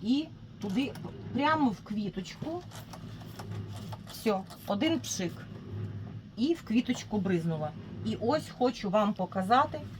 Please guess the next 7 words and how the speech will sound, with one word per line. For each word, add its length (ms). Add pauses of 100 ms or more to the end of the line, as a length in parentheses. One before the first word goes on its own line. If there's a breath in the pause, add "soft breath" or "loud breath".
(400)
ось 380
вже 280
воно 380
пішло 380
в'язати. 540 (140)
Ось, 460 (560)
ось, 560